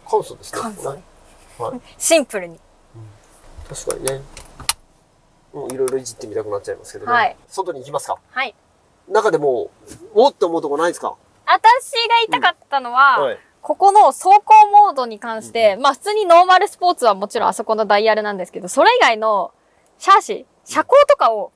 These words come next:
Speaker 2: 全部ここで一括操作できるんですよ。
Speaker 1: うん、確かにね。
Speaker 2: あとね、結構これ変えるとダイレクトに変わります。
Speaker 1: うん。それちょっとやってみようか、じゃあ、
Speaker 2: はい。
Speaker 1: 外でね。前来た、前下がってる、前下がってる。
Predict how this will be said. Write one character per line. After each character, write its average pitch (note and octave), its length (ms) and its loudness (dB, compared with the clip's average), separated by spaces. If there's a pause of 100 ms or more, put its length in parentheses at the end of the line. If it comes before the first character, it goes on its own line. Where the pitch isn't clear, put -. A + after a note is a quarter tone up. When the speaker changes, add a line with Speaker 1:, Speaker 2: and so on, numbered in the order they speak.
Speaker 2:
全 F4+ 220 -6
部 A#3+ 80 -12
こ G#3 100 -20
こ A3+ 120 -10
で G#3 180 -14
一 G3 100 -20
括 A#3+ 160 -10
操 A3+ 220 -12
作 F#3+ 120 -14
で F#3 100 -16
き F3+ 120 -18
る F3+ 80 -18
ん F3 60 -18
で D#3+ 100 -18
す - 80 -20
よ。 F2+ 220 -12
Speaker 1:
う E2 160 -20
ん、 E2+ 100 -20
確 - 300 -14
か - 140 -16
に - 40 -20
ね。 - 60 -20
Speaker 2:
あ - 100 2
と B3 100 -8
ね、 G3 240 -8
結 A4 180 -4
構 C4 120 -6
こ - 140 -16
れ B3 120 -8
変 C4 120 -2
え - 20 -4
る A#3+ 80 -12
と G3+ 300 -12 (120)
ダ C#4 140 2
イ F4+ 60 -2
レ G#4 100 -6
ク - 80 -20
ト - 80 -12
に E4 100 -8
変 C4 140 -2
わ G#3 80 -6
り G3+ 60 -14
ま F#3+ 140 -14
す。 - 220 -20
Speaker 1:
う - 80 -18
ん。 G#2 220 -18
そ G3+ 100 -4
れ C4 60 -12
ち A#3 80 -6
ょ B3 40 -8
っ - 20 -10
と G3 80 -6
や - 40 -4
っ - 40 -18
て C#3 80 -18
み C3+ 60 -6
よ A#2+ 80 -4
う - 20 -10
か、 G2 80 -12
じ F#2+ 80 -16
ゃ E2+ 40 -12
あ、 - 40 -16
Speaker 2:
は D#4 160 0
い。 A3 80 -10
Speaker 1:
外 - 100 -20
で C#3+ 120 -8
ね。 E3+ 60 -20 (1800)
前 E3 240 0
来 - 80 -18
た、 C#3 160 2
前 D3 180 -4
下 D3+ 120 -12
が D3+ 80 -4
っ - 20 -4
て - 80 -8
る、 C#3 80 -8
前 D3 160 -6
下 D3+ 100 -10
が C#3+ 60 -2
っ C#3 60 -6
て - 80 -8
る。 A#2+ 280 -2